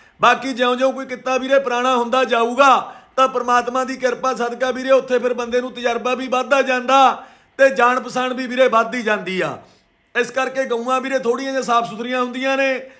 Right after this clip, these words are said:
ਚੰਗੀਆਂ ਵੈੜਾਂ ਹੁੰਦੀਆਂ, ਜਿੰਦ ਜਾਣ ਵਾਲੀਆਂ, ਤੇ ਰੇਟ ਵੀਰੇ ਬਹੁਤ ਘੱਟ ਹੁੰਦੇ ਆ ਆਪਣੇ।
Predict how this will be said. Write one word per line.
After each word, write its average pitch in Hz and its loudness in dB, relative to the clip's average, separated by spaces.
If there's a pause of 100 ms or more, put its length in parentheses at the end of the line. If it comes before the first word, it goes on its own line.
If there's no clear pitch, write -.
(260)
ਚੰਗੀਆਂ 247 0
ਵੈੜਾਂ 240 4
ਹੁੰਦੀਆਂ, 254 0
ਜਿੰਦ 240 -2
ਜਾਣ 254 0
ਵਾਲੀਆਂ, 262 2 (440)
ਤੇ 262 8
ਰੇਟ 247 4
ਵੀਰੇ 277 2
ਬਹੁਤ 269 -2
ਘੱਟ 247 2
ਹੁੰਦੇ 226 0
ਆ 214 4
ਆਪਣੇ। 170 -2